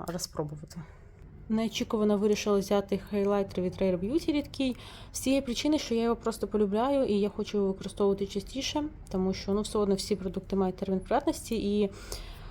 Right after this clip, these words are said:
ну, нема сенсу брати Project Pen, продукт, який мені не дуже подобається, і не використовувати продукт, який мені дуже подобається, тому я вирішила взяти його. Все одно тут, е, п'ятнадцять мілілітрів, я його ніколи не закінчу, але мені цікаво його повикористовувати. Він мені дуже-дуже подобається.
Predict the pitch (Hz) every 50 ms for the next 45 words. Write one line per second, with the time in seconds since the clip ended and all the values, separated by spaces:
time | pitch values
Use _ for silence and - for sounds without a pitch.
0 | - - - - - - - - - 339 349 330 339 330 330 - - 311 285 -
1 | - 233 233 254 254 - 247 - 240 214 226 226 - 269 277 269 254 247 - 240
2 | - - 220 - 220 214 214 214 220 220 220 208 202 202 180 180 - - - 226
3 | 254 285 294 285 - - 277 262 - - 214 208 202 214 214 196 202 - - 190
4 | 190 - - 196 190 185 185 185 180 180 180 170 185 180 - 180 - - 175 175
5 | 170 165 156 147 202 220 214 262 - - 233 269 254 233 240 240 220 202 202 196
6 | 196 196 185 185 180 185 - - 190 170 180 180 180 - 180 220 254 254 - -
7 | 220 233 220 202 196 196 - 196 196 - - - - 185 180 180 180 175 175 -
8 | - - - - - - - - - - - - 214 202 - 208 202 202 196 -
9 | - - 196 196 226 269 - - 208 - 208 196 190 196 196 208 202 - - -
10 | 214 196 185 180 175 175 185 185 - 247 285 285 - - 185 180 190 196 190 196
11 | 190 - - - 196 180 180 180 180 180 180 180 - - - - - - - -
12 | - - 208 196 196 - 202 202 - - 302 311 302 285 277 277 220 196 208 214
13 | 214 208 208 202 190 180 - 214 208 190 190 170 185 175 175 175 - 190 196 254
14 | 277 277 277 269 - - 202